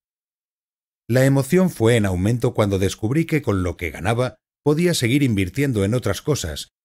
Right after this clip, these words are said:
y fui vislumbrando cada vez con mayor claridad un camino que parecía no tener fin. Después descubrí que transitar ese camino no requiere de inversiones previas,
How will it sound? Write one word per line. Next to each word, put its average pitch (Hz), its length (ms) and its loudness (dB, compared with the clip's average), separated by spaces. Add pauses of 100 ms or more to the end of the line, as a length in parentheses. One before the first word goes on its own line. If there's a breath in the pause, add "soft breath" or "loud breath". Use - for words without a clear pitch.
(160)
y 135 100 0
fui 196 120 4
vislumbrando 104 680 0
cada 78 220 -6
vez 110 200 0
con 82 160 -8
mayor 87 340 -4
claridad 101 540 -2 (360)
un 180 140 0
camino 131 480 0
que 104 120 -4
parecía 95 540 -2
no 98 160 -2
tener 85 260 -6
fin. 67 380 -12 (1500)
Después 143 380 0
descubrí 117 480 0
que 107 120 0
transitar 92 520 0
ese 110 220 0
camino 113 440 0
no 135 180 2
requiere 127 460 0
de 107 120 0
inversiones 92 640 -2
previas, 80 640 -2